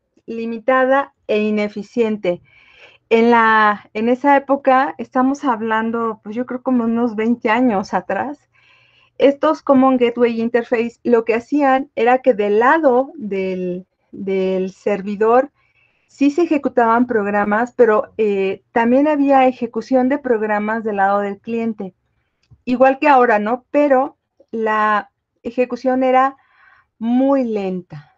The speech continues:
Era una comunicación con el servidor, eje-, el servidor ejecutaba un programa y luego re-, devolvía la respuesta,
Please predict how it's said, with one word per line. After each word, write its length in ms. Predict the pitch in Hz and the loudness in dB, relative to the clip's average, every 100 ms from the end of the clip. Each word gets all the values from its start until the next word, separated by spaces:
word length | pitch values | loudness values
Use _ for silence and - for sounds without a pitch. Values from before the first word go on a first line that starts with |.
| _ - | _ -6
Era 420 | 220 240 240 240 _ _ _ | -2 2 0 -2 _ _ _
una 280 | 233 277 311 | -2 -2 0
comunicación 880 | 277 233 214 202 202 208 - 226 226 | 0 -2 -2 -6 -8 -8 -8 -8 -6
con 180 | 226 208 | -6 -4
el 140 | 185 | -6
servidor, 540 | - 202 185 196 220 240 | -6 -10 -8 -6 -2 -2
eje-, 380 | 208 214 - - | -2 -8 -10 -10
el 160 | 196 | -8
servidor 400 | 226 208 214 226 | -6 -6 -2 2
ejecutaba 600 | 240 226 214 190 202 208 | 2 0 -4 0 2 2
un 140 | 214 208 | 0 -4
programa 760 | 190 180 208 247 269 269 311 _ - _ _ | -4 -2 0 2 4 2 -2 _ -20 _ _
y 60 | 220 | 2
luego 300 | 220 240 247 | 6 6 4
re-, 220 | 220 - | 2 -2
devolvía 600 | 208 202 202 208 214 208 | -8 -6 -6 -6 -2 -2
la 400 | 208 196 180 175 | 0 -2 -2 -4
respuesta, 720 | 180 196 - 254 247 - 190 | -6 -10 -2 2 2 -2 -18